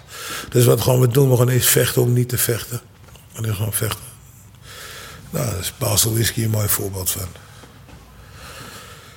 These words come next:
En dan heel langzaam gaan we ze vastzetten. Dan gaan we ze proberen af te rammen. En als ze het toch eenmaal niet meer kunnen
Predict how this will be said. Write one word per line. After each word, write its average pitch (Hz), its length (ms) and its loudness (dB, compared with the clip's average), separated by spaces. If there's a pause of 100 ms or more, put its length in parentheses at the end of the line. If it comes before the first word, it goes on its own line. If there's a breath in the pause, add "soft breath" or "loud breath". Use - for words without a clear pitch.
(600 loud breath)
En 156 120 0
dan 135 200 6
heel 131 120 8
langzaam 127 320 4
gaan 123 160 0
we 107 80 0
ze 92 100 -2
vastzetten. 131 600 4
Dan 127 100 4
gaan 104 120 -4
we 101 60 0
ze 90 80 -6
proberen 107 400 -6
af 127 140 -2
te 135 100 0
rammen. 123 380 2 (1160)
En 101 680 -2
als - 120 -2
ze 113 60 2
het 107 100 -2
toch 120 240 0
eenmaal 107 200 2
niet 107 120 2
meer 98 120 -4
kunnen 143 360 6